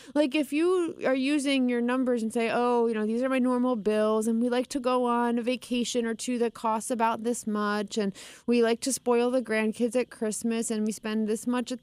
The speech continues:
you know, for holidays." Okay, and that's our total number, and, okay, can we afford that?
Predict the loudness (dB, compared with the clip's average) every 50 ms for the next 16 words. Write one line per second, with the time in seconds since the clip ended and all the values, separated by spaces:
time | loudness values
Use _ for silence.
0 | _ _ _ -2 0 0 2 0 0 -2 -2 -2 0 2 2 2 2 2 0 0
1 | 0 0 0 2 2 2 0 -2 -4 -10 -20 -16 -2 -2 0 0 2 0 0 0
2 | 0 2 2 2 2 2 2 2 2 2 2 2 2 2 4 4 2 2 2 2
3 | 2 2 2 2 2 2 2 2 0 0 -2 -2 -2 0 0 0 0 -2 -2 -4
4 | -4 -4 -2 -4 -4 -2 0 0 2 2 4 2 2 2 2 2 2 2 0 -2
5 | -6 -10